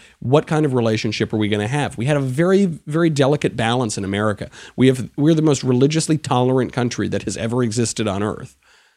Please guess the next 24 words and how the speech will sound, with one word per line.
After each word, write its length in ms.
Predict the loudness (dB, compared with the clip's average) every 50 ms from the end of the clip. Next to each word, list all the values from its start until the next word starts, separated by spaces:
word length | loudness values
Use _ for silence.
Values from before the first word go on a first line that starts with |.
| _ _ -4
at 80 | 2
least 220 | 4 4 4 4 2
until 240 | 0 2 2 2 4
recently, 640 | 4 4 4 4 2 0 -4 -6 -8 -14 -16 -18 _ _ _ _ _ _ _ _ _ _ 0
because 400 | 0 2 4 4 4 4 4 0
the 100 | -4 -4
kind 260 | -2 0 0 2 2
of 80 | 0 -2
Christianity 880 | -2 -2 -2 -2 -2 0 0 2 2 2 2 2 2 0 0 -2 -4 -6 -8 -16 -20 -8 _
that, 160 | 0 0 0 -2 _
that 160 | -2 -2 -2 -2
formed 400 | -2 -2 0 2 4 4 2 2
the 100 | 0 0
basis 380 | 2 2 0 0 0 -2 -2
of 80 | -2 -2
the 120 | 0 0
American 440 | 0 0 0 0 -2 -2 -2 -2 -2
religion 520 | -2 0 2 2 0 0 -2 -6 -8 -10 -16 _ -20 -20 _ _
was 200 | 2 2 2 4
much, 400 | 4 4 4 4 4 2 0 0
much 260 | 0 0 0 0 0
more 160 | 0 0 0
tolerant 500 | 0 0 2 2 2 2 0 -2 -4 -2
than 480 | -2 -2 -2 -2 -2 -4 -6 -8 -12 -20